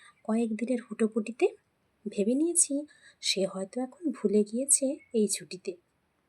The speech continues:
হঠাৎ কলেজ যাওয়ার প্রথম দিন রাস্তার পাশে তাকে দেখে মুখে হাসি ফুটল ক্ষীণ। কোনো কথা না বলেই সামনে বাড়ালো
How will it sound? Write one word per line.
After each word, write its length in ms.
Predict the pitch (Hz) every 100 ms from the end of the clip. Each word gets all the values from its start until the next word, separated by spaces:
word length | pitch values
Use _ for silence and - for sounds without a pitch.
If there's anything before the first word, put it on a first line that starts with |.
| _ _
হঠাৎ 380 | - 196 208 208
কলেজ 320 | - 190 190
যাওয়ার 280 | - 196 202
প্রথম 400 | - 190 202 202
দিন 260 | 233 311 233 _ _ _ _ _ 254
রাস্তার 400 | 254 - 285 294
পাশে 260 | 247 269
তাকে 260 | 240 208 233
দেখে 480 | 214 214 254 226 285 - _ _ _ -
মুখে 360 | 196 214 - 294
হাসি 400 | - 185 - 247
ফুটল 380 | - 208 190
ক্ষীণ। 280 | 185 - 170 - _ _ _ _ _ _
কোনো 200 | 320 330 330
কথা 300 | 214 - 285
না 140 | 294
বলেই 400 | 285 285 262 302 - _ _ -
সামনে 440 | - 208 202 226
বাড়ালো 460 | 214 185 180 196